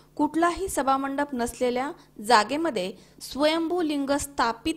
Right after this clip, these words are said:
केलेल्या देवांच्या मूर्त्या या ठिकाणी आहेत. या मंदिराबाबत थेट पांडवकालीन इतिहासाचा दाखला देण्यात येतो. श्रीकृष्णानं ज्या अश्वत्थाम्याला माथ्यावर भळभळत्या जखमेचा शाप दिला,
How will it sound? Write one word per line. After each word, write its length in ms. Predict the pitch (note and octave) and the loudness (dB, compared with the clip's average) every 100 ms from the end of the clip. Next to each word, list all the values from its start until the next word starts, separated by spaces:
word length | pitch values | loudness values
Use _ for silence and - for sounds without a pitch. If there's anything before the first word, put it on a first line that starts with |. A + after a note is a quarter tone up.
| - | -2
केलेल्या 420 | C#4+ C4+ C4 C#4 C#4+ | 0 0 0 -2 -2
देवांच्या 600 | A#3+ A#3+ B3+ C#4 C#4 C#4+ | 6 6 6 -2 -2 -2
मूर्त्या 500 | B3+ A#3+ A#3 A3+ F#3+ | 0 -4 0 0 2
या 160 | G#3+ A3+ | 0 0
ठिकाणी 360 | B3 G#3 G3 | -2 -4 -4
आहेत. 220 | F#3 F#3+ F#3 - - - - | -4 -8 -10 -18 -20 -20 -4
या 120 | A3+ | -2
मंदिराबाबत 680 | A3+ G3+ G3+ B3+ C4+ C4 G#3 G#3 - - - | 0 0 2 2 2 0 -2 -4 -12 -12 -2
थेट 180 | D#4+ F4+ - - | 0 0 -4 2
पांडवकालीन 680 | C4+ B3 B3+ D#4 D#4+ D#4+ E4+ C4 | 4 4 2 0 2 0 0 -6
इतिहासाचा 640 | A#3+ C4+ C4+ C4+ B3+ C#4+ | -4 -2 -2 -2 -2 -2
दाखला 500 | A3+ A3+ A3 - C#4+ | 0 0 -2 -2 -2
देण्यात 280 | A#3+ G3+ G3+ | 0 -4 -6
येतो. 360 | G3 G3+ - - - _ - - - | -4 -6 -8 -16 -20 _ -20 -20 -14
श्रीकृष्णानं 720 | - D#4 E4 E4+ F4 E4 E4 E4 | -2 -2 0 -2 -2 -2 0 0
ज्या 240 | C4+ C#4+ - | 2 0 0
अश्वत्थाम्याला 840 | A#3 - B3+ C#4 C4+ A3+ A#3 B3+ | -6 -2 -2 -2 -2 -2 2 2
माथ्यावर 580 | C4+ B3 G#3+ - C4 D4 E4 - - - | 2 0 -2 -2 0 0 -2 -8 -16 -2
भळभळत्या 600 | B3+ B3+ C#4 D4 E4 E4 | 2 4 2 2 2 0
जखमेचा 560 | A#3+ A#3+ C4 C4 C#4+ C#4+ | 0 -2 -4 -4 -4 -4
शाप 340 | - A3+ A3+ | -2 -2 -2
दिला, 280 | C4+ A#3 | -2 0